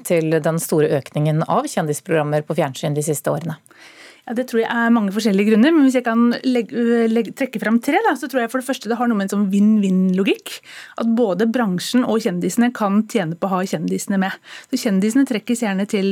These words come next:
Speaker 2: programmet, og programmet er måte, er en måte å eksponere kjendisene på. Den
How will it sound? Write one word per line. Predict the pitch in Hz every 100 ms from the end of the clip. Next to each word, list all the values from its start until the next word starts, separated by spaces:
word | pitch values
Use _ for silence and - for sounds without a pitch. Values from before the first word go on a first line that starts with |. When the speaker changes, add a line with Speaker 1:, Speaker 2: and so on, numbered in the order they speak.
| 190
Speaker 2:
programmet, | 208 190 196 247 440 -
og | 262 285 -
programmet | 269 233 185 196
er | 240 226
måte, | 214 202 165 - 220
er | 220
en |
måte | 240 180 -
å |
eksponere | - - 226 226 180 180 196 208
kjendisene | 196 156 - - -
på. | - - _ - - -
Den | 254